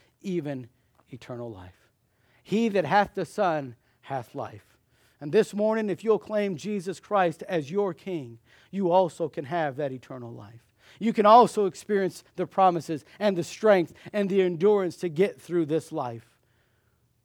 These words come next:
Oh, Jesus is a King unlike any other king.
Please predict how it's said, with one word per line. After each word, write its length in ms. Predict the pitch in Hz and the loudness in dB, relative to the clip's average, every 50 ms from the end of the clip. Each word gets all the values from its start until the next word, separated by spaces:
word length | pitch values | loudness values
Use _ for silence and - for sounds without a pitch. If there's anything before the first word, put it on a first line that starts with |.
| _ _ _ _ - | _ _ _ _ -12
Oh, 120 | 151 156 | -10 -10
Jesus 460 | 156 123 127 175 196 160 151 156 - 170 | -8 -4 -2 -2 -2 -2 -4 -8 -10 -10
is 140 | 156 135 | -8 -8
a 40 | 151 | -8
King 440 | - - - 160 156 156 151 120 - _ _ _ _ _ _ _ | -8 -8 -8 -8 -6 -8 -8 -10 -14 _ _ _ _ _ _ _
unlike 400 | - 175 175 175 165 156 - - | -4 -2 0 2 2 2 0 -2
any 220 | 170 165 160 156 156 | -4 -2 -2 -2 -2
other 180 | 151 143 147 | -4 -6 -8
king. 320 | 139 - - 120 98 101 | -12 -14 -18 -20 -20 -20